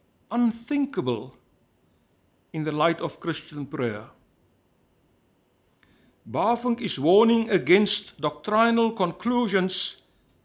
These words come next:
that are contradicted by bent knees and outstretched hands, says Berkouwer. In the prayers of the church,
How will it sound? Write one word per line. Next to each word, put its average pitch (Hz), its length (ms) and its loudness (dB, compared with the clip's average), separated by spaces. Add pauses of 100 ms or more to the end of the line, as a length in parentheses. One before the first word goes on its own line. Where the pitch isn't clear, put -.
(140)
that 160 240 -4
are 180 160 4
contradicted 180 1160 -2 (760)
by 160 220 -2
bent 208 720 2
knees 147 840 -2 (840)
and 143 240 -6
outstretched 185 920 -4 (400)
hands, 139 800 -2 (1120)
says - 340 -6
Berkouwer. 123 640 -6 (1400)
In 143 100 -4
the 143 80 -4
prayers 214 480 0
of 226 120 -8
the 202 80 -10
church, - 680 -8